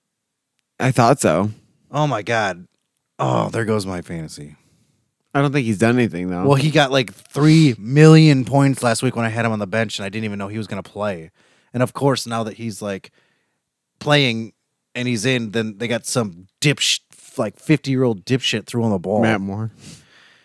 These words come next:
Speaker 2: Yeah.
Speaker 1: Uh,
Speaker 2: Who's
Speaker 1: I don't
Speaker 2: never
Speaker 1: remember
Speaker 2: been
Speaker 1: what,
Speaker 2: good
Speaker 1: what
Speaker 2: on
Speaker 1: were,
Speaker 2: any
Speaker 1: what,
Speaker 2: team.
Speaker 1: what were we talking about?
Speaker 2: Sorry, it was Jumps that you said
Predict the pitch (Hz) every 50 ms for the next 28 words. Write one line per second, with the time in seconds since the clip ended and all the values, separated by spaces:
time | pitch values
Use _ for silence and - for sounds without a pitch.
0 | _ _ - 107 - _ _ _ _ _ _ _ _ _ _ _ - 160 160 160
1 | 156 143 135 135 123 - - - - - - - _ _ _ _ _ _ _ _
2 | - - 151 147 135 139 139 139 147 120 131 131 117 113 123 123 123 104 104 147
3 | 160 175 196 196 190 170 - - - 123 127 143 143 139 - 101 - 120 123 127
4 | - - - 143 143 139 139 143 135 147 143 143 143 143 139 143 151 - _ -
5 | - - 120 113 104 101 101 98 - _ - 123 135 117 98 - 123 117 113 113
6 | - 120 110 - _ _ - 123 113 - 117 110 101 95